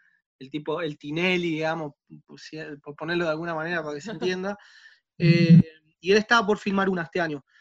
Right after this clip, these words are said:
Speaker 1: Em, hay muy poca producción de, de, de, de ese estilo de películas, lo cual no quiere decir que por ahí no haya en el underground gente con parejitas o, o, o gente filmando cosas para internet, o del palo amateur que hay un montón, o,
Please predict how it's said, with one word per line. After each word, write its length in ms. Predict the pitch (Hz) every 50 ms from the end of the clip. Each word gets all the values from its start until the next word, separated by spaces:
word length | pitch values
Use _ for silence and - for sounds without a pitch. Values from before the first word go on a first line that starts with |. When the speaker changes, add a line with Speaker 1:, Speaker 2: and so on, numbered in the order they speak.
| _ _ _ -
Speaker 1:
Em, 500 | 160 160 160 160 156 156 151 151 147 139 _ _ _ _ _ _ _ -
hay 140 | 180 185 196
muy 200 | 214 247 277 226
poca 280 | - 262 254 262 220
producción 680 | 208 220 196 190 160 - - - 233 240 240 247 240 _ _
de, 520 | - 180 165 165 165 170 165 165 156 151 156
de, 840 | 156 151 151 151 151 151 147 147 147 135 - - - - - _ _ _ _ _
de, 280 | 160 - 160 170 - _ _ _
de 220 | _ 160 160 190 220
ese 160 | 226 - -
estilo 380 | 190 156 _ - 175 160 160 151
de 60 | 147
películas, 640 | - 156 147 151 147 - - 135 135 135 127 - _ _ _ _ _ _ -
lo 180 | 160 175 170 160
cual 200 | 196 214 226 226
no 120 | 214 196
quiere 220 | 180 208 202 208
decir 260 | 202 190 - - 220 208
que 140 | - 202
por 140 | - 185 165
ahí 160 | 165 185 185
no 180 | 190 185 185 190
haya 240 | 202 202 - 214 196
en 100 | 180 170
el 100 | 165 160
underground 540 | 165 160 165 165 165 165 175 190 196 202 196
gente 400 | - - 190 196 180 - 165 147 156
con 160 | 165 147 147
parejitas 840 | 151 151 147 143 - - 190 190 196 185 165 160 151 151 147 - -
o, 180 | 156 151 151 147 _ - - _ _ _ -
o, 180 | 151 151 - -
o 80 | 147
gente 300 | - - 175 185 180 170
filmando 560 | - 175 165 170 175 180 180 180 175 175 165
cosas 240 | 170 175 170 185 156 -
para 160 | - 165 160
internet, 540 | 160 156 156 156 170 196 208 208 202 190 165
o 140 | 151 143 139
del 180 | 135 143 143
palo 160 | - 156 156 156
amateur 240 | 151 156 165 165
que 80 | 160 170
hay 80 | 165 165
un 60 | 160
montón, 500 | 156 151 147 - 190 190 190 190 190 175
o, 180 | 156 151 147